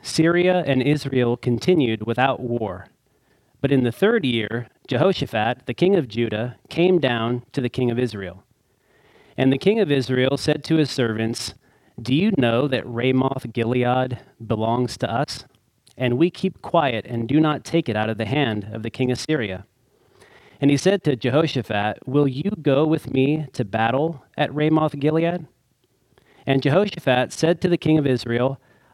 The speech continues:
"I am as you are, my people as your people, my horses as your horses." And Jehoshaphat said to the king of Israel, "Inquire first for the word of the Lord."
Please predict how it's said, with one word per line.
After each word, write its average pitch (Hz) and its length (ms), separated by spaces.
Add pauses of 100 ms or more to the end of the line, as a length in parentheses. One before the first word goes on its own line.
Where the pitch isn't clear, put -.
"I 165 160
am 139 480
as 127 200
you 151 220
are, 110 300
my 135 240
people 139 480
as 131 240
your 139 260
people, 117 460
my 135 320
horses 113 840
as 120 340
your 123 280
horses." 113 640 (920)
And 147 160
Jehoshaphat 156 720
said 165 380
to 135 80
the 123 80
king 180 240
of 165 80
Israel, 123 460
"Inquire 175 640
first - 680 (180)
for - 220
the 131 100
word 135 260
of 127 100
the 123 60
Lord." 117 420